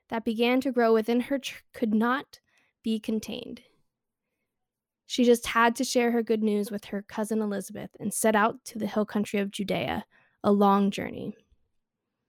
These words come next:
By going, Mary found out that Elizabeth, too, was on a journey of love. Imagine each part of the encounter between Mary and Elizabeth. Mary sets out in haste.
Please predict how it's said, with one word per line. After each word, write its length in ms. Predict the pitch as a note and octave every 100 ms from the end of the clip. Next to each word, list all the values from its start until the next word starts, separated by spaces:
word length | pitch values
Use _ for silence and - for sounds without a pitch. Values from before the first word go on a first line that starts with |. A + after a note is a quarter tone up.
| _ _ _
By 160 | C4 B3+
going, 520 | D4+ D4 B3+ A3+ A3+
Mary 280 | A#3+ B3 C4+
found 300 | C#4+ C#4 A3+
out 200 | G#3 -
that 140 | G#3+
Elizabeth, 500 | G#3 A3+ A3 C#4 -
too, 460 | - C#4 G#3 F#3+ G3 - - _ _ -
was 140 | G#3+
on 120 | G#3+
a 60 | G#3+
journey 320 | G#3 G#3+ G#3
of 160 | G#3 G#3
love. 340 | F#3 D#3 - _ _ _ _ _ _ _ _ _ _ _ _ _ - -
Imagine 480 | A#3+ A#3+ C4 C4 B3+
each 320 | B3+ D4+ -
part 300 | - E4 B3
of 120 | A3+ G#3+
the 120 | A3+
encounter 540 | G#3 - A3+ A#3 A3
between 440 | G#3+ - B3 G#3+ G#3+
Mary 300 | G#3+ G#3+ A3
and 140 | G#3+
Elizabeth. 560 | G#3 F3+ - - - _ _ _ _ _ _ _ _ _ _ _ _ _ _ -
Mary 360 | A3 A3 A#3+
sets 340 | B3 A#3 G#3+ G#3
out 240 | G3 -
in 140 | G#3
haste. 640 | - G#3+ C4 E4+ - -